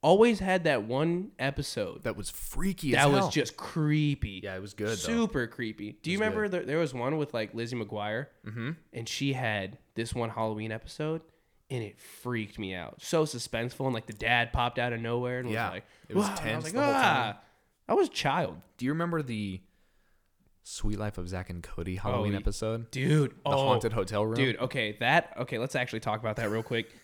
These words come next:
Speaker 1: So, I used to
Speaker 2: <laughs>
Speaker 1: love Zack and Cody.
Speaker 2: Is
Speaker 1: Sweet
Speaker 2: your
Speaker 1: Life of
Speaker 2: jam?
Speaker 1: Zack and Cody. That was my thing right there. And that episode really ruined a lot of things for me because obviously I was young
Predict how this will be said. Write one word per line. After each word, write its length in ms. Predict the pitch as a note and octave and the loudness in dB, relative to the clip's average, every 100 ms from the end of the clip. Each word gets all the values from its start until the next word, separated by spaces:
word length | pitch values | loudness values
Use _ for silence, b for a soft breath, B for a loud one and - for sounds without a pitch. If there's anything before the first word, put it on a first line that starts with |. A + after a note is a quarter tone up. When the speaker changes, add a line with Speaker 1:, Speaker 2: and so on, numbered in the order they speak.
| - | -18
Speaker 1:
So, 420 | - - C#3 B2+ - | -4 4 4 4 2
I 160 | C3 D#3 | 2 2
used 280 | D#3+ D3+ | 2 0
to 60 | - | -2
Speaker 2:
<laughs> 40 | |
Speaker 1:
love 500 | A2 G#2 G#2+ G#2+ G2+ - - - | -4 -2 -2 -2 -4 -8 -16 -8
Zack 300 | B2 G#2+ G#2+ | -4 -4 -4
and 100 | G#2 | -10
Cody. 380 | A2 G#2+ F#2 - _ _ - - - - - | -6 -6 -6 -12 _ _ -20 -20 -20 -20 -16
Speaker 2:
Is 140 | - | -8
Speaker 1:
Sweet 80 | B2 | -4
Speaker 2:
your 80 | B2 | 0
Speaker 1:
Life 60 | A2 | 0
of 40 | |
Speaker 2:
jam? 60 | A2 | 0
Speaker 1:
Zack 160 | A#2 A2 | -2 -4
and 80 | A2+ | -6
Cody. 240 | B2 G2 | -6 -4
That 140 | A2 B2+ | 0 0
was 120 | C3 | -2
my 300 | B2 A2 G2+ - _ - | -4 -6 -8 -10 _ -10
thing 360 | - A#2 G#2+ G2+ - | -6 -4 -4 -8 -12
right 220 | - A2 F2+ | -8 -8 -6
there. 240 | G2+ F2 - b b b _ | -8 -10 -14 b b b _
And 300 | - B2 A2 - b b b b - - - - | -6 -4 -4 -8 b b b b -20 -16 -12 -4
that 280 | C3+ F3 - | 2 2 2
episode 680 | E3 - C3+ - G2 G2 - | 0 0 -2 -2 -2 -2 -6
really 320 | A#2 C3+ C3 | -2 0 0
ruined 600 | G2+ A2 C#3 B2 G2+ G2+ - | -2 0 2 2 -2 -6 -4
a 60 | |
lot 280 | G#2+ A2+ A#2+ | -2 0 0
of 80 | G#2+ | -2
things 280 | - C3+ E3 | -4 -4 -4
for 240 | - G#2 | -6 -6
me 140 | G2 G2+ | -6 -6
because 640 | G#2+ A2+ A2+ G#2 G#2 - - _ _ _ | -8 -4 -2 -2 -4 -10 -16 _ _ _
obviously 720 | A2+ B2 A2 - G#2+ G2+ G#2+ - | 0 0 0 -4 -6 -6 -8 -10
I 60 | G#2+ | -8
was 200 | A2 A#2 | -6 -4
young 420 | A2 G#2+ G#2+ | -4 -4 -6